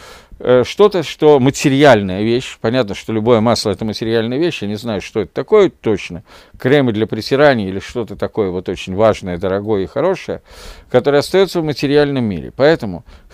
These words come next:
хесед, который делает человек, добро к другим, по отношению к другим людям, это остаётся с ним в материальном мире. А посредством цдоки у него остаётся в руке,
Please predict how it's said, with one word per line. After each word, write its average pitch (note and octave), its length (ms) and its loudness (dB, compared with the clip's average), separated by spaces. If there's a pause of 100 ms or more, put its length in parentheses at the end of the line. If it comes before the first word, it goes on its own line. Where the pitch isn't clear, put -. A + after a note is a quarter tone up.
хесед, G3+ 340 4
который A2 340 0
делает G2 360 -2
человек, F#2+ 640 -4 (140)
добро C3 460 4
к - 120 -12
другим, A2 420 -2
по A2+ 140 -2
отношению A2+ 480 -2
к G2 40 -10
другим G2+ 280 -4
людям, D#2+ 320 -8 (380)
это G3+ 260 2
остаётся F3 500 0
с - 100 -10
ним D#3+ 140 -4
в D3+ 40 -4
материальном B2 580 0
мире. F#2+ 360 -8 (600)
А A2+ 140 2
посредством D3+ 680 2
цдоки C#3 540 2 (140)
у A2+ 120 -6
него D3+ 220 4
остаётся F#3 500 0
в C3+ 60 4
руке, F3+ 400 2